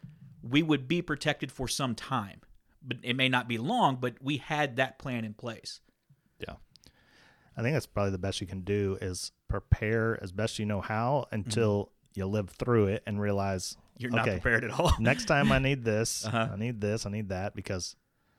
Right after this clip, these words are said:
Speaker 2: I mean, I, I barely, I don't, I get hot really
Speaker 1: Mm-hmm.
Speaker 2: easy, so I don't even really keep winter clothes to begin with. You
Speaker 1: Yeah.
Speaker 2: know? So I would be, I mean, if I would've lost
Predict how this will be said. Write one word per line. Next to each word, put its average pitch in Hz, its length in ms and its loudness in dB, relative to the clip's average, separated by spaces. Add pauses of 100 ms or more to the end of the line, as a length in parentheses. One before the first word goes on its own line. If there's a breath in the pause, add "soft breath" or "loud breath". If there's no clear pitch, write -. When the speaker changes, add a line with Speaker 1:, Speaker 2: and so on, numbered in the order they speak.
(720)
Speaker 2:
I 113 40 -8
mean, 107 200 -4 (1040)
I, 113 180 2
I 139 100 0
barely, 120 280 6
I 135 120 2
don't, 131 220 2 (340)
I 120 80 2
get 123 140 2
hot 107 320 -4
really 98 260 -2
Speaker 1:
Mm-hmm. 98 80 -4
Speaker 2:
easy, 87 160 -10
so 101 140 -6
I 127 60 -2
don't 185 100 -2
even 101 140 -6
really 98 200 -2
keep - 380 -6 (340)
winter 95 360 -8
clothes 98 440 -4
to 92 100 -10
begin 87 360 -8
with. 73 260 -14
You 110 100 -2
Speaker 1:
Yeah. 98 160 -2
Speaker 2:
know? 95 80 -8
So - 120 -16 (120)
I 117 100 -4
would 101 120 -2
be, 82 240 -8 (560)
I - 60 -8
mean, 107 160 -2
if - 80 -4
I 139 60 6
would've 107 160 4
lost - 340 -8